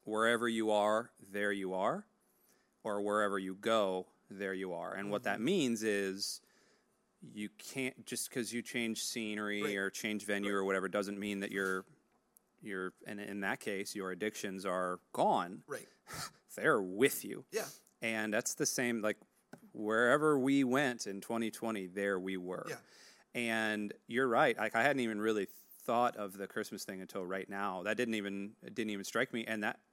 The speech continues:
Speaker 1: that might be why the outpouring of the anger that you're mentioning,
Speaker 2: Yeah.
Speaker 1: kind of the frustration, is still there. And I think it's, it's almost like, um, when you're cooking rice or something, or you coo-, you're, you're, you put a,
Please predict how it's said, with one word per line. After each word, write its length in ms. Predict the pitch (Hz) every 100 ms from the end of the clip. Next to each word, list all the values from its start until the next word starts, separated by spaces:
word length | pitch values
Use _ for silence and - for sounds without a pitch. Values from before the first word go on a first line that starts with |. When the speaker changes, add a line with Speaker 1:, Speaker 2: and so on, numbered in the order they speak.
| - 117
Speaker 1:
that 180 | 147
might 280 | 120 120 160
be 100 | 120
why 240 | 110 107 107
the 140 | 98
outpouring 520 | 110 - 113 104 98
of 120 | 95 85
the 140 | 98
anger 520 | 95 110 98 90 90 - _ _ _ _ -
that 240 | 107 98
you're 180 | 107 90 -
mentioning, 640 | 101 104 - 123 92 90 95
Speaker 2:
Yeah. 60 |
Speaker 1:
kind 160 | 113 101
of 140 | 87
the 60 | 101
frustration, 720 | - 101 - 107 - 110 95 95
is 180 | 98
still 560 | - - - - 117 110
there. 400 | 92 92 101 156
And 140 | 113
I 40 | 101
think 160 | 131
it's, 140 | 120 -
it's 140 | 135
almost 340 | 131 156 127 120
like, 240 | 104 - _ _ _ _ _ _ _ _ _ _ -
um, 460 | 107 95 90 87 92 _
when 220 | 110 107
you're 120 | 104 104
cooking 720 | - - 117 110 104 101 98 _ _ _ _ _ _ -
rice 520 | 92 98 110 127 -
or 60 |
something, 480 | 143 151 139 143 151
or 40 | 110
you 120 | 98
coo-, 160 | - 120
you're, 180 | 110 110
you're, 140 | 107 -
you 100 | 110 -
put 120 | 123
a, 80 | 104